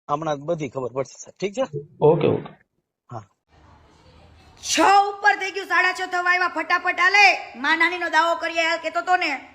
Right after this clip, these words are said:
Speaker 3: માનહાનિનો દાવો કરવાનો. અને શું કહેતો તો? કે આવા હલકાને જવાબ ના દેવાનો હોય. કેમ? દે ને જવાબ, સાચું બોલ, બોલ, જલ્દી બોલ, ફટાફટ.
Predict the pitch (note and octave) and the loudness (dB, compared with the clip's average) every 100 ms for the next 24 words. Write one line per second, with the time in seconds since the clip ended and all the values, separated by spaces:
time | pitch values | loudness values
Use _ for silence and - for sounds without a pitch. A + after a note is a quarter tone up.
0 | - C#4+ D4+ D4+ D#4+ C#4+ C#4+ C#4+ C#4+ C#4 | -6 -2 -2 -2 -2 0 0 -2 -6 -6
1 | B3+ - - _ _ _ C4+ C#4+ F#4 G#4 | -8 -12 -20 _ _ _ -8 -6 -4 0
2 | G#4 G#4+ A#4 C#5 - - - - - _ | 2 6 8 8 6 -2 -12 -16 -20 _
3 | _ _ _ - - _ - D4+ E4 F#4+ | _ _ _ -20 -20 _ 2 6 8 8
4 | E4 F4+ G4 G4 D4+ E4+ F#4+ F#4+ F#4+ F#4+ | 8 6 4 4 6 8 8 8 6 8
5 | F#4+ F#4+ F#4+ F#4+ F#4+ F#4+ G4+ A4+ - - | 8 8 6 4 2 0 4 4 2 -10
6 | - _ _ _ _ _ A3 D4+ G4 G#4+ | -20 _ _ _ _ _ -2 0 2 2
7 | G4+ A4 A#4 F4 E4 G#4 G4 G4+ A4 G4+ | 4 4 4 -2 -4 -6 2 4 4 2
8 | G4 B4+ F#4+ F#4+ G#4 G#4 A#4 F#4+ F#4+ G#4 | 2 4 0 -2 -2 -2 0 0 -2 -2
9 | G4+ A4+ | 4 4